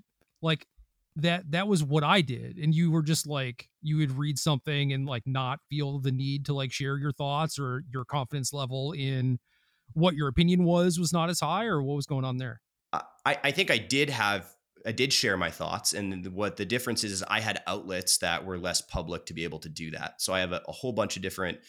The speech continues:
Speaker 2: you know, Discord channels and m-, Facebook Messenger groups with friends where I'm able to share my thoughts and debate different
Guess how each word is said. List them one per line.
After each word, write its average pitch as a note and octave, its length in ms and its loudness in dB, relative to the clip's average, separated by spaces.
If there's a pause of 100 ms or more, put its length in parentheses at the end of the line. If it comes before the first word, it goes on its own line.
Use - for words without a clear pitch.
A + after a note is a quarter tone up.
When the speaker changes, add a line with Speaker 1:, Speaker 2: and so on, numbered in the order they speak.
(200)
Speaker 2:
you F#2 120 -4
know, D#2+ 200 -4 (520)
Discord A2+ 560 -2
channels G#2 760 2
and F2+ 440 -6
m-, G#2+ 120 -8 (220)
Facebook A2+ 400 -4
Messenger G#2 460 -2
groups G2 340 -6
with G2 120 -10
friends F#2+ 500 -2
where F#2 480 -4
I'm G2+ 180 0
able F#2+ 300 -4
to G2+ 160 -6
share G2 280 0
my F#2+ 160 0
thoughts F2+ 440 -4
and F2+ 200 -4
debate F2+ 560 -6
different F2 520 -6